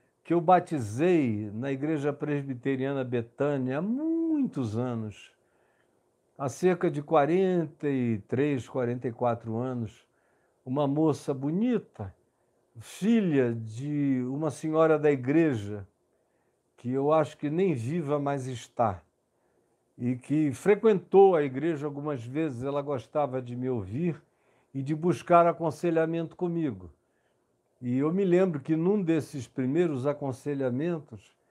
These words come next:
eu perguntei a e-, a ela quem tinha aberto o desejo, o apetite,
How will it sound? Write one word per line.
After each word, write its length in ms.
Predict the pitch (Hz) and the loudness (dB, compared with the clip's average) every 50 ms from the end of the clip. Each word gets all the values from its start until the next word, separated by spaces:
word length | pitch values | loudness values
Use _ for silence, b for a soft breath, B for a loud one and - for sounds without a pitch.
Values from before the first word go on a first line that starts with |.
| _ _ _ _ _ _ _ _ | _ _ _ _ _ _ _ _
eu 100 | 160 165 | -10 -10
perguntei 520 | 160 147 190 196 196 196 185 175 180 190 185 | -4 4 4 6 6 6 2 4 4 4 4
a 80 | 175 | 6
e-, 240 | 170 170 175 180 175 | 4 4 4 2 4
a 160 | - 151 147 | 4 6 6
ela 320 | 151 156 160 170 175 170 165 | 6 6 6 4 2 2 0
quem 280 | 175 - 220 233 226 | -2 -2 -2 -2 -2
tinha 460 | 185 - - - 202 226 220 208 196 180 | -4 -6 -10 -8 -6 -4 -4 -2 -2 -4
aberto 880 | 147 127 123 135 160 180 165 - - - - _ _ _ _ 107 98 - _ _ _ _ _ _ _ _ _ _ | -4 -4 -2 0 2 2 2 0 -4 -12 -20 _ _ _ _ -20 -20 -20 _ _ _ _ _ _ _ _ _ _
o 80 | - 151 | -8 -6
desejo, 1080 | 147 147 185 185 165 131 117 117 135 160 185 180 170 143 120 95 85 82 82 85 92 95 _ _ _ _ _ _ _ _ _ _ _ _ _ _ _ _ _ _ | 4 6 6 6 6 4 -2 0 4 6 6 6 6 2 -2 -6 -10 -14 -16 -18 -20 -20 _ _ _ _ _ _ _ _ _ _ _ _ _ _ _ _ _ _
o 140 | - 131 156 | -4 0 0
apetite, 880 | 160 156 - 147 - _ _ - 190 180 - - _ - - - - _ | 0 0 -2 -10 -20 _ _ -10 -8 -8 -8 -10 _ -20 -20 -20 -20 _